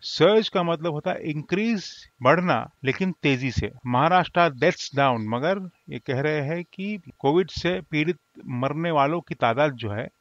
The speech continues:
वो कम होती जा रही है। कोविड के patients बढ़ते जा रहे हैं, लेकिन मरने वालों की तादाद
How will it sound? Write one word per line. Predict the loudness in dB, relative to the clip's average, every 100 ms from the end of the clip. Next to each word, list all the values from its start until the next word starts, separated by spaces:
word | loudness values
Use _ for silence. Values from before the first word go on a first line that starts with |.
| -12
वो | -12 0
कम | 0
होती | 2 -4 -2
जा | -2
रही | -4 -10
है। | -18 -20 _
कोविड | 0 2 0 -4 -6
के | -6 -4 -2
patients | -2 -2 -4 0
बढ़ते | 0 2 0
जा | 0 -2
रहे | -4
हैं, | -6
लेकिन | -6 -8 -6 -4 -4 -4
मरने | -4 -4 -2 -2
वालों | -2 -4
की | -8
तादाद | -4 -2 -2 -4